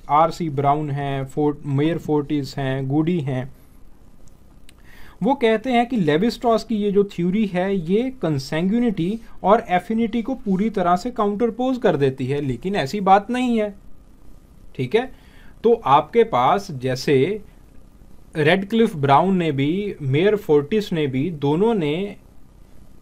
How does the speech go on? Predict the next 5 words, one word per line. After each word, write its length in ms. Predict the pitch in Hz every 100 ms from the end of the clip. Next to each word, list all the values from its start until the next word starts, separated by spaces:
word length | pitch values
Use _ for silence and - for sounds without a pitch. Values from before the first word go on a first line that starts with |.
| - - - - - - - -
टेरिटोरियलिटी 920 | 185 214 233 262 254 254 247 220 226
को, 420 | - 151 151 156 151 - -
आ, 300 | 139 131 131
देखा 500 | 127 139 147 196 190
है 320 | 156 139 135